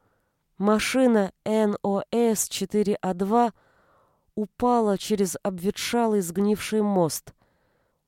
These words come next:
Упала в ослепляющий белый свет с разрядами статики. Она погрузилась на тысячу футов и двадцать пять лет, упав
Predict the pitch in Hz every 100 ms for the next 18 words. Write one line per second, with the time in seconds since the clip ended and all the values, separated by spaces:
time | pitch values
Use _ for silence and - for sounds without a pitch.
0 | _ - 196 226 240 226 202 - 214 -
1 | 226 240 226 - 226 196 226 226 226 -
2 | 196 185 160 - _ _ _ _ _ -
3 | - 208 208 190 214 202 202 202 - -
4 | 180 - 147 - 135 _ _ _ _ _
5 | _ 170 202 220 220 226 233 220 254 240
6 | - 226 226 262 - - 240 - 233 190
7 | 170 - - _ _ _ _ _ _ -
8 | 180 196 240 - 214 - 226 - 202 160
9 | - _ _ _ _ _ - 196 - 233
10 | 226 -